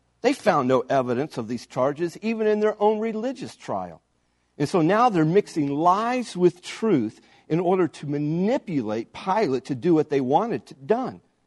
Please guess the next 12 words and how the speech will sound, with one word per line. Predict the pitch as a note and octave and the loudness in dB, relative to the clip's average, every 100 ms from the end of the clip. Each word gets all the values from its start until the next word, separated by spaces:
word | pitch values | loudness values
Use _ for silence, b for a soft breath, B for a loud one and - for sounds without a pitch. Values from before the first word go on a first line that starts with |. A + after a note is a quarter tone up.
| _ | _
Nevertheless, | C3 D#3 G#3+ B3+ G#3+ G#3+ G#3 G#3+ - - _ - | -4 0 2 0 -2 0 0 -2 -6 -20 _ -16
this | A#2 G3 - | -8 -6 -8
third | _ A3+ B3+ D4 F#3+ | _ -2 0 -2 -6
charge | - A2 F#2+ F2+ D3 - _ _ _ - | -6 -2 -2 -4 -14 -20 _ _ _ -6
caught | - F3+ F#3 _ | 4 4 4 _
Pilate's | - D3 C#3+ C#3 - | 0 2 2 -2 -6
attention, | B2 - G2 - D#2 _ _ _ _ _ _ - | -14 -10 -10 -12 -20 _ _ _ _ _ _ -10
since | - E3 | -4 0
any | F#3 A3+ D#3+ | 2 4 4
mention | G3+ G3+ C#3+ | 4 0 -6
of | C3 | -6
king | - A3+ A3+ A2+ | 0 2 2 -2